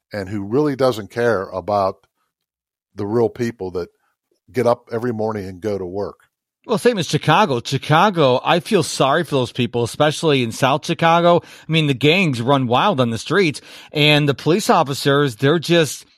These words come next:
Speaker 2: they're powerless because they don't have the power. Uh, the power is taken from them, from, uh, Lori, whatever her name is. Uh, you know, you see this in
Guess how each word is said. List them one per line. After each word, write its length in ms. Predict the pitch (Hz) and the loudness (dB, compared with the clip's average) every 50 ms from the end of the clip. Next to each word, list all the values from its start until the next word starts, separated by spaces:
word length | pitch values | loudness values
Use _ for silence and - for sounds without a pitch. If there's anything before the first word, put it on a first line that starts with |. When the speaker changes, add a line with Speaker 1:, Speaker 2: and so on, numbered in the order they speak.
| _ _ _ - | _ _ _ -2
Speaker 2:
they're 140 | 131 165 | 0 0
powerless 640 | 160 - - 170 233 349 302 - 107 87 80 - - - _ _ _ _ - 117 | 0 2 0 0 2 2 2 2 2 -2 -6 -10 -12 -14 _ _ _ _ -10 -4
because 640 | 110 143 127 104 - 143 147 151 147 135 117 107 | -2 -2 -2 0 2 2 4 4 4 2 0 -2
they 260 | - 147 143 143 143 | 0 2 2 2 2
don't 260 | 123 127 147 147 147 | 2 2 2 2 2
have 280 | 131 143 151 147 120 120 | 2 2 2 0 0 -2
the 100 | 131 127 | -4 -4
power. 560 | - - 160 175 269 277 208 147 139 139 127 - - - _ _ - | -2 -2 0 2 2 4 4 2 2 0 -2 -4 -8 -20 _ _ -4
Uh, 180 | - 131 139 139 | -2 -2 -2 0
the 140 | 139 143 127 | -2 -2 2
power 280 | - 180 220 220 175 | 4 4 4 6 4
is 80 | 147 - | 4 2
taken 380 | - - 165 185 - 139 135 | 2 0 0 2 0 -2 -4
from 280 | - - - 127 120 120 | -4 0 0 0 2 2
them, 260 | 113 120 127 139 139 | 0 0 0 0 -2
from, 420 | 135 - - 143 131 131 131 127 123 | -2 -2 0 2 2 4 2 2 0
uh, 120 | 123 123 | 0 -2
Lori, 580 | 135 131 120 131 143 147 143 143 143 135 131 127 | -4 -2 0 0 2 4 4 4 2 2 2 0
whatever 320 | 123 123 135 156 151 139 | 0 0 2 2 2 2
her 100 | 120 127 | 0 0
name 220 | 120 117 117 117 120 | 0 0 -2 -2 -2
is. 160 | 117 110 - _ - - - - - _ - | -4 -4 -6 _ -20 -20 -20 -20 -20 _ -18
Uh, 60 | 135 139 | -18 -14
you 140 | - - 190 | -8 -4 0
know, 300 | 165 175 170 160 170 - - | 2 2 2 2 0 -2 -8
you 180 | - 214 185 160 | -6 0 0 0
see 300 | - - - 226 269 302 | 0 0 0 2 2 4
this 220 | 269 247 202 - | 4 4 2 2
in 140 | 180 170 175 | -2 -6 -6